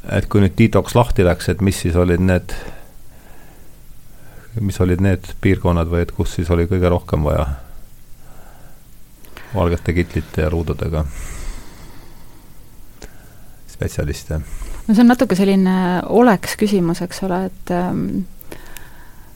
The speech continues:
Speaker 2: ähm, no kui ma vaatan oma lapsi õppimas praegu, äh, või meie lapsi, äh, nii-öelda sellises põhimõtteliselt ikkagi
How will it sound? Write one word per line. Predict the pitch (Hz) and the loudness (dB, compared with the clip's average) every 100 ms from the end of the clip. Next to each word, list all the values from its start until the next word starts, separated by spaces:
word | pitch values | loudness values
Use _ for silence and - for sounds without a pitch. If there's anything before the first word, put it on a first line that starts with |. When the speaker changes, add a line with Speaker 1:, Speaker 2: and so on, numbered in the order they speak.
| - - - | -20 -18 -8
Speaker 2:
ähm, | 190 180 185 185 185 190 185 190 190 175 160 - - - - - - - - - - - - - - - - - - - - - - - - - - - - - - - - - - - - - - - | -2 0 0 0 0 0 0 -2 -4 -6 -10 -16 -18 -18 -20 -20 -18 -18 -16 -8 -6 -6 -8 -10 -16 -16 -18 -18 -18 -18 -18 -20 -18 -18 -16 -16 -16 -16 -18 -18 -18 -18 -18 -18 -18 -18 -18 -18 -18 -4
no | 208 | 0
kui | 202 220 | 6 8
ma | 214 | 8
vaatan | 226 190 185 180 | 6 4 2 2
oma | 170 233 247 | 2 6 8
lapsi | 180 202 - 202 | 8 2 2 0
õppimas | 196 165 160 180 | 0 0 2 0
praegu, | - 160 170 180 180 - | -2 -4 -2 -2 -2 -4
äh, | 202 180 180 180 180 180 180 175 175 180 180 175 | -4 -2 0 -2 -2 -2 -2 -4 -4 -4 -4 -4
või | 175 170 | -2 2
meie | 190 180 | 2 2
lapsi, | 165 165 - 180 180 | 0 -4 -6 -4 -2
äh, | 175 170 170 - 185 - - - - - - - - - - | -2 -4 -6 -8 -10 -12 -14 -18 -18 -18 -18 -18 -18 -18 -16
nii-öelda | - 175 | -6 -2
sellises | 180 190 180 165 - - - | 2 2 2 -4 -8 -16 -12
põhimõtteliselt | - 240 202 180 185 | 4 8 8 4 -4
ikkagi | - 180 180 | -4 0 2